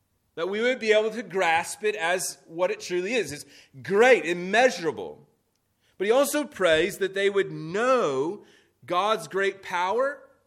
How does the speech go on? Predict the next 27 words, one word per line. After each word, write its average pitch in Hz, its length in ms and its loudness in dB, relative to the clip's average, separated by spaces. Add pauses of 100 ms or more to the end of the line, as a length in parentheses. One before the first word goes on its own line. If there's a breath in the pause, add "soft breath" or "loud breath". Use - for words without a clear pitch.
(100)
is 220 300 -8
for 247 500 0
you. 233 600 -2 (1400)
It's 202 320 -6
for 247 320 6
us 226 420 2
who 254 140 -6
believe. 208 720 -4 (1600)
And 107 140 -20
then 117 80 -14
in 120 120 -12
verses 117 380 -12
twenty 139 600 -10
through 110 480 -14
twenty-three, 123 640 -14
he 110 220 -16 (200 loud breath)
sort 131 200 -18
of 123 60 -16
concludes 127 640 -14
with 113 120 -20
this 110 140 -14
high 160 640 -8 (220 loud breath)
and 135 160 -12
exalted 135 800 -10
look 127 320 -10
at - 100 -20
Christ. - 760 -12